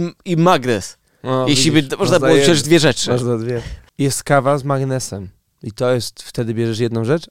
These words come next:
Speaker 2: a są jakby dwie. To jest taki system, ja też
Speaker 1: Ale gdzie z magnesem? Taki normalnym magnesem, co ma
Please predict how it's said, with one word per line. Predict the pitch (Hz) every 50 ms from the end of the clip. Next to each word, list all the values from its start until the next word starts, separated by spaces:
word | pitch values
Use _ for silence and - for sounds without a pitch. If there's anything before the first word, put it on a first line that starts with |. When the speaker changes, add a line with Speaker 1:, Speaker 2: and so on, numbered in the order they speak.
| _ _
Speaker 2:
a | 120 117
są | - - 120
jakby | 117 117 107 107 110
dwie. | 110 110 113 113 101 92 -
To | - -
jest | 139 -
taki | - 131 - - 120
system, | - - 127 - - 131 127 - _ _ _ _ _ _ _ _
ja | 113 117
też | 117 - 131 127 - - _ _ _ _ _ _ _ _ _ _ _ _ _
Speaker 1:
Ale | - 101 104
gdzie | 98 107 104 110 139 175 165
z | 139
magnesem? | 131 120 110 110 107 107 - - 104 95 98 98 - -
Taki | 117 117 113 127 127
normalnym | 127 135 135 135 139 143 147 147 143 139
magnesem, | 139 139 135 131 139 143 - - 147 143 143 135 123
co | - - 143 139
ma | 139 139 139 131